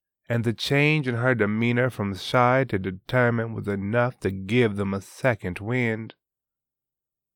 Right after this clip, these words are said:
Her story began a few nights ago, when a man came to town.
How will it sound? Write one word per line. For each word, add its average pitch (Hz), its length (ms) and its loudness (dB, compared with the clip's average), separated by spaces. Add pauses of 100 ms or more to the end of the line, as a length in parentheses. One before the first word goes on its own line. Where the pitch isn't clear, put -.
(760)
Her 143 180 0
story 98 420 2
began 120 560 2
a 127 120 -2
few 139 260 0
nights 131 400 0
ago, 143 520 2 (760)
when 101 180 0
a 101 60 4
man 101 540 2
came 92 540 -4
to 110 100 -4
town. 113 580 2